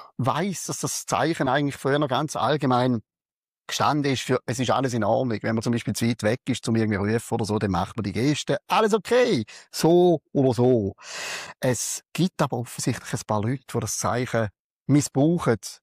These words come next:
als Signal für White Power. Uah, White Power. Und jetzt steht jeder, wo die Handbewegung die Geste macht, im Verdacht, ein Anhänger von White Power zu sein. Ja. Watson liefert dann noch eine andere Erklärung.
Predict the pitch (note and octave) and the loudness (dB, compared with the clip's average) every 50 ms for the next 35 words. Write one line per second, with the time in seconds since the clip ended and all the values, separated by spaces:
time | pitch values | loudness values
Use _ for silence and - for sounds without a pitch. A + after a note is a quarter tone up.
0 | _ - A2+ A2+ - - B2+ A2 - G#2+ G2+ A#2 B2 A2+ - A#2+ G2 F#2+ G2+ G2 | _ -4 -4 -2 -2 -4 -4 -2 -2 0 2 2 0 0 -2 -2 0 0 2 0
1 | A2+ A2+ - - - - G#2 G2+ A2 G2+ D2+ - - _ _ - C3+ B2 A#2 A2 | 0 -2 -4 -6 -4 -2 0 0 0 -2 -6 -8 -12 _ _ 0 0 2 2 2
2 | A2 G#2+ G2+ G2 G2+ F#2+ F#2+ F#2+ F#2+ F#2+ F#2+ F#2 F#2+ G#2+ G#2+ - - - G#2 A2 | 2 2 2 2 0 0 0 -2 -2 -2 0 0 0 -2 -4 -8 -6 -2 2 2
3 | B2+ C3 C3+ C3+ A#2+ - - - - - - - C#3 D3 F#3+ G3+ - - D3 C3 | 4 4 4 4 2 0 -4 -10 -16 -8 -4 0 2 4 2 2 2 0 0 0
4 | A#2+ - C3 D3+ G#3 - A#2+ A2+ G#2+ A2 - - A#2+ A2+ A#2+ A#2+ A2 C3 G#2+ G2+ | 0 0 0 2 2 2 0 -2 -2 -4 -6 -6 -4 -2 -2 0 0 0 2 2
5 | A2 D3 G#3+ G#3 - E3 C3 B2 A2 A#2+ A2+ - - A#2+ C3+ D3+ - - C3+ A#2+ | 2 2 0 0 0 0 0 -2 -2 -4 -6 -4 -2 -2 -2 -2 -2 -2 -2 -2
6 | A#2+ B2 - - - _ _ - D#3+ D#3+ - C#3+ B2 A#2 C3+ D3 C#3+ - - - | -2 -2 -4 -8 -16 _ _ -2 -2 0 0 0 2 2 2 2 2 -2 -6 -8
7 | - A2 G#2 B2+ C3+ B2+ C3 C3 C3 A2+ - C#3 A#2+ G2 G#2+ A2 A#2+ C3 - - | -4 -2 0 2 2 2 2 0 -2 -2 -2 -4 -4 -2 0 -2 -2 -2 -4 -4
8 | - B2+ C#3 D#3+ D#3 D3 C#3 - - - A#2 F#2+ G2+ A2 F#2 - _ - - - | -2 2 2 4 4 2 0 0 -2 -4 -4 -2 -2 -4 -4 -4 _ -14 -16 -14
9 | - - - - - - C#3+ G3+ - - - C#3 A#2+ B2 A2+ - G#2 F#2+ - G#2+ | -14 -14 -16 -10 -4 -4 -4 -4 -4 -4 -4 -4 -2 -2 -2 -4 -4 -4 -4 -4
10 | G#2 G2+ F#2+ F2 F2 B2 D#3+ D#3 D#3 C#3+ C3 - - G2+ F#2+ F2+ F2 F2 F2+ | -4 -2 -4 -4 -4 -6 -4 -4 -4 -4 -6 -6 -6 -6 -6 -4 -6 -6 -8